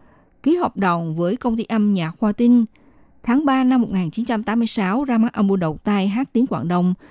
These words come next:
Chỉ Muốn Ở Lại. Ca khúc này được phương tiện truyền thông Hồng Kông cho là Yellow Soul. Tháng ba năm hai nghìn không trăm lẻ một,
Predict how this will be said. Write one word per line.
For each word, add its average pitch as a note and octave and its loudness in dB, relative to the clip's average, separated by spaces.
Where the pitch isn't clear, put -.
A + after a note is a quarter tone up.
Chỉ F#3 2
Muốn B3 4
Ở F#3 -4
Lại. F3+ -2
Ca B3+ 2
khúc F4 -4
này F#3 0
được E3 -2
phương A3+ 0
tiện E3 -4
truyền E3 -2
thông G3+ -4
Hồng D#3 -4
Kông F#3+ -2
cho F#3+ -2
là D#3+ -4
Yellow G3+ 0
Soul. F#3 -2
Tháng D4 2
ba C4+ 2
năm B3+ 2
hai C4+ -2
nghìn G3+ 2
không A#3+ 0
trăm B3 0
lẻ F#3 2
một, F3+ 4